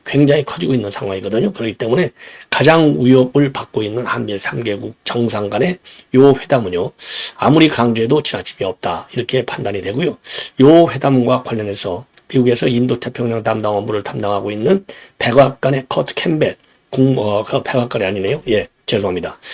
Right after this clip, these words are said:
국무부의 부장관, 케-, 그 커트 캠벨 부장관이 다음 주 한국과 일본을 방문할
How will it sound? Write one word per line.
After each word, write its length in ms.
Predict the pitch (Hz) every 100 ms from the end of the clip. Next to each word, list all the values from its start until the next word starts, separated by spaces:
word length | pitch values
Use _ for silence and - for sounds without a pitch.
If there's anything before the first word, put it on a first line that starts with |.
| -
국무부의 500 | - 139 147 143 143
부장관, 540 | 135 123 110 98 90 90 _
케-, 320 | - 139 113 110
그 160 | - 131
커트 280 | - 143 - _ -
캠벨 580 | - 160 156 151 165 175
부장관이 560 | - 107 101 104 143 - - _ _
다음 380 | - 131 139 135
주 240 | - 143 143
한국과 720 | - 143 120 107 - 120 -
일본을 600 | 107 101 95 101 170 151
방문할 560 | - 101 92 90 113